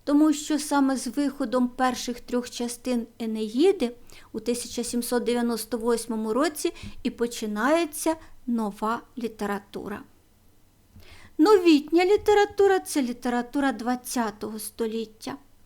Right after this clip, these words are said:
І сучасна література, двадцять перше століття, теперішній час.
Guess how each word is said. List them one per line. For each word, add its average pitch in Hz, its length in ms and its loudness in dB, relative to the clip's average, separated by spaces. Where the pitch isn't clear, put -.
І 392 300 8
сучасна 226 880 -6
література, 269 800 4
двадцять 254 640 -2
перше 233 380 -2
століття, 269 680 0
теперішній 220 840 -6
час. 381 500 0